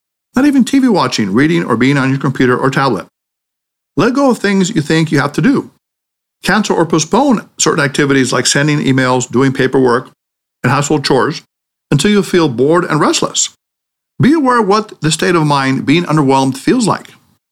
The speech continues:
Notice how you torment yourself with the idea that you're wasting time and are not accomplishing anything. Your mind screams at you, "Get up and do something, you lazy putz.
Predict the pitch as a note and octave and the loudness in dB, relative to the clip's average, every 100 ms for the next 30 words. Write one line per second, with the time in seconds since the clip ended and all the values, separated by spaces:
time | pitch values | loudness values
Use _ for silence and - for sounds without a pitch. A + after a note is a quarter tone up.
0 | _ _ - F#3 D4+ B3 A3 G3 - D#3+ | _ _ -4 0 0 0 0 0 0 0
1 | G3+ A#3 D#3+ C#3 C3 - - _ _ _ | 0 0 0 0 -4 -6 -20 _ _ _
2 | - C3 D3 C3 D3+ C#3 - A#2+ D#3 D#3+ | -2 0 2 2 2 0 0 2 2 2
3 | D#3+ - C#3 C#3 C#3 A#2 A2+ B2 B2 B2+ | -2 -2 -2 -2 -2 0 0 0 -2 -2
4 | B2 A#2+ A#2 A#2 C3 A2 E2 - _ _ | -2 0 0 2 0 -2 -8 -10 _ _
5 | _ _ _ _ _ - D4+ D#4+ D#4+ - | _ _ _ _ _ -2 0 0 -2 0
6 | F4 B3 D3+ A2 A2 C4 D4 D#3 D3 - | 0 2 0 -2 -2 -2 0 0 0 0
7 | D#3+ C3 A2+ A2 A2+ C3+ B2 - B3+ - | -2 -2 -2 0 0 0 -2 -2 -4 -2
8 | - | -6